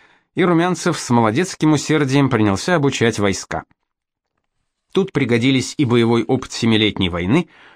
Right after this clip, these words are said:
и раздумья последних месяцев относительного бездействия. Ему предстояло выдержать ответственный экзамен. Сама императрица в сопровождении знатных русских и иностранных вельмож,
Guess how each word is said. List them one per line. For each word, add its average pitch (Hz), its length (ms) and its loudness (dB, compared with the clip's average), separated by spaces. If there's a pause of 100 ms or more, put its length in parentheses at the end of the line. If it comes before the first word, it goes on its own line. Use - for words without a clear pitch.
(240)
и 208 120 0
раздумья 185 540 0
последних 160 680 -2
месяцев 127 420 -2
относительного 98 680 -2
бездействия. 90 760 -6 (1000)
Ему 180 160 2
предстояло 196 480 -2
выдержать 165 520 0
ответственный 143 720 0
экзамен. 110 460 -2 (240)
Сама 151 360 0
императрица 131 880 -2
в - 60 -12
сопровождении 107 680 0
знатных 104 580 0
русских 113 540 -2
и 104 40 2
иностранных 95 520 -2
вельмож, 117 400 0